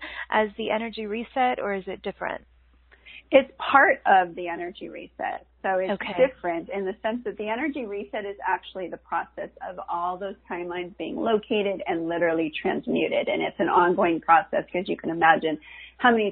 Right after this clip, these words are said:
Speaker 2: timelines we have. But again, it sets in motion the spirit team working with each person to clear it. So it's a more in-depth process that we can't fully experience today. But one piece of it that is potent that you will feel and will help you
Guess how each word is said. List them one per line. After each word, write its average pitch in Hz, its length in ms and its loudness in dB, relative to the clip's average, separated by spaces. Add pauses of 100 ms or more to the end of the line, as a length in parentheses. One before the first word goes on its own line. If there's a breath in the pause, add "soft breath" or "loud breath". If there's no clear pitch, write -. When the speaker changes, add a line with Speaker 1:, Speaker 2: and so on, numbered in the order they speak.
Speaker 2:
timelines 175 360 -2
we 170 140 -2
have. 160 340 0
But 175 260 2
again, 202 340 0
it 170 220 -8
sets 175 220 -4
in 185 160 -4
motion - 400 -6
the 220 80 -8 (100)
spirit 202 400 -2
team 175 160 0
working 170 300 -2
with 165 180 -6
each 185 220 -6
person - 400 -6
to - 120 -16
clear 143 420 -6
it. - 180 -8
So 214 100 4
it's 202 160 -2
a 180 140 4 (320 loud breath)
more 254 160 6
in-depth 240 420 0
process 190 540 -4
that - 120 -10
we 170 100 -12
can't - 320 -10
fully 175 280 -6
experience 170 640 -6 (160)
today. 214 440 0
But - 160 -4
one 196 240 2 (180)
piece 453 300 2
of 160 120 0
it 151 200 -2
that 160 120 0
is 156 200 -2
potent 240 600 -2 (300 loud breath)
that 196 120 0
you 208 120 0
will 233 240 4 (140)
feel 175 320 4
and 175 180 -2
will 175 140 -2
help 185 280 -6
you 180 280 -4